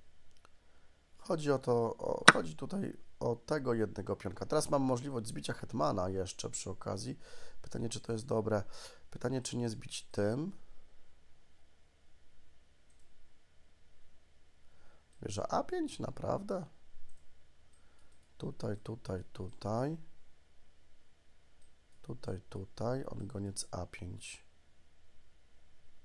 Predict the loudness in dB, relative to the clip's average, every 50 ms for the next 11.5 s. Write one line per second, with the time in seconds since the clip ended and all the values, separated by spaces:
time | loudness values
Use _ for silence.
0 | -12 -14 -14 -14 -12 -12 -10 -10 -8 -8 -6 -8 -6 -8 -10 -12 -12 -14 -14 -14
1 | -12 -14 -12 -12 -12 -12 -12 -14 -16 -16 -14 -14 -12 -12 -12 -12 -10 -10 -10 -10
2 | -10 -12 -14 -20 -14 -14 -14 -12 -12 -14 -10 -6 -6 -4 12 12 12 12 12 4
3 | 2 2 -4 -6 -6 -4 -4 -4 -6 -4 -4 -4 -4 -2 -4 -4 -6 -6 -10 -10
4 | -12 -12 -14 -16 -14 -14 -14 -10 -6 0 2 2 2 2 4 4 4 4 4 0
5 | 2 2 2 2 0 -2 -4 -4 -2 0 0 0 0 0 -2 -2 4 6 6 6
6 | 8 8 6 6 8 8 8 8 8 8 8 10 10 10 8 6 6 4 6 4
7 | 4 4 8 10 10 12 10 8 4 0 2 2 0 2 2 0 2 2 2 2
8 | 2 0 0 0 0 2 2 0 -2 -2 -2 0 2 4 4 4 2 0 -2 -2
9 | -2 0 0 0 4 4 4 4 4 2 2 2 2 2 4 4 8 8 8 10
10 | 10 8 8 8 2 0 4 6 6 6 6 6 6 6 6 4 4 2 2 2
11 | 2 2 2 0 0 0 0 0 -2 -4